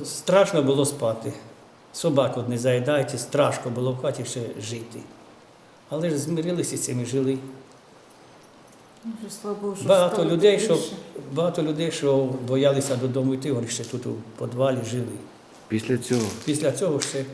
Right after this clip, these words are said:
Speaker 1: Бо кого не було куди йти. Хати погорені, все погорені. Куди йти? Нікуди йти. Люди мусили оставатися, сидіти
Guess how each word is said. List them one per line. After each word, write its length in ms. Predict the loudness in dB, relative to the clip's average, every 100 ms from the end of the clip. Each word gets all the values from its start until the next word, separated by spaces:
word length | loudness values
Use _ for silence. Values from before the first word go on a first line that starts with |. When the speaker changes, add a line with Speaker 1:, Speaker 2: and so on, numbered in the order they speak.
| -16 -20 -2
Speaker 1:
Бо 120 | -2
кого 200 | 2 2
не 80 | 2
було 240 | 2 0
куди 200 | 0 0
йти. 260 | 0 -2 -8 -10 -18 -20 -8
Хати 220 | -6 -4
погорені, 480 | 0 2 2 2 2
все 160 | 0 -4
погорені. 400 | -4 -4 -4 -6
Куди 200 | -6 -2
йти? 260 | -4 -4 -8 -6
Нікуди 320 | -6 -6 -8
йти. 220 | -10 -10 -12 -14 -18 -20 -20 -20 -14 -4
Люди 240 | -2 0
мусили 440 | 0 0 -2 -4
оставатися, 640 | -6 -6 -4 -2 -4 -8 -10
сидіти 420 | -12 -12 -14